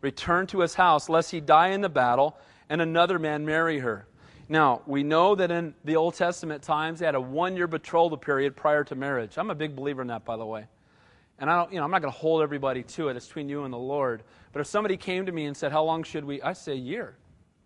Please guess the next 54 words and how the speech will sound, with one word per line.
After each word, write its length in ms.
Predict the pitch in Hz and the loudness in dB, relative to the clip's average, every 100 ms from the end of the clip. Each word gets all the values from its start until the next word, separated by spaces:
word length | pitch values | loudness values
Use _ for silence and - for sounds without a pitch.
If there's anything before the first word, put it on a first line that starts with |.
| _ _ _ - | _ _ _ -6
Year's 240 | 185 208 | -6 -4
good." 260 | 202 262 - _ _ _ _ _ _ _ _ _ | -6 -6 -12 _ _ _ _ _ _ _ _ _
Right? 260 | 131 151 - | -12 -12 -10
A 60 | 135 | 2
lot 120 | 190 | 4
of 60 | 269 | 4
times 120 | 202 | 2
people 140 | 202 | 2
wanna 100 | 202 | 2
get 100 | 175 | 2
married 120 | 160 156 | 2 0
right 100 | 147 | 0
now, 220 | 156 123 | -2 -2
you 100 | 120 | -4
know, 100 | 131 | -6
that 120 | 131 | -6
whole 120 | 143 | -6
thing. 340 | 135 143 147 180 _ _ _ | -10 -12 -14 -20 _ _ _
I 20 | |
say, 140 | - 190 | -6 -4
"You're 100 | 254 | -2
not 180 | 262 190 | -2 -2
in 140 | 127 | 0
love, 220 | 139 151 | 0 0
you're 100 | 156 | -2
in 60 | 131 | -4
heat, 260 | 127 143 | -6 -6
slow 220 | - 139 131 | -6 -4 -2
down." 260 | 123 101 - | -4 -6 -12
You 140 | 131 143 | -8 -2
know 60 | |
what 120 | 160 | -2
I 80 | 160 | -4
mean? 100 | 185 - _ _ _ - - | -8 -14 _ _ _ -20 0
Too 180 | 226 | 10
often, 280 | 202 208 175 | 12 12 8
it's, 120 | 151 | -2
"Well, 160 | 127 139 | -2 -4
you 120 | 151 | 0
gotta 180 | 160 156 | 2 2
get 80 | 151 | 2
married 120 | 156 | -2
right 100 | 151 | -2
now." 80 | - | -6
Well, 120 | 143 165 | -16 -18
stop. 500 | - 156 202 285 427 - - - - - - - - - - _ - - - - _ - _ _ - | -16 -6 -6 -4 -8 -14 -20 -20 -20 -20 -20 -20 -20 -20 -20 _ -20 -20 -20 -20 _ -20 _ _ -10
Relax. 600 | 170 165 175 226 - - _ | -2 0 0 -4 -10 -20 _
<laughs> 60 | |
You 120 | 202 185 | -10 -6
know, 80 | |
it's 120 | 214 202 | -6 -4
okay, 540 | 220 - 185 208 220 | -6 -6 -6 -6 -8
you 80 | 156 | -8
know. 160 | 147 | -8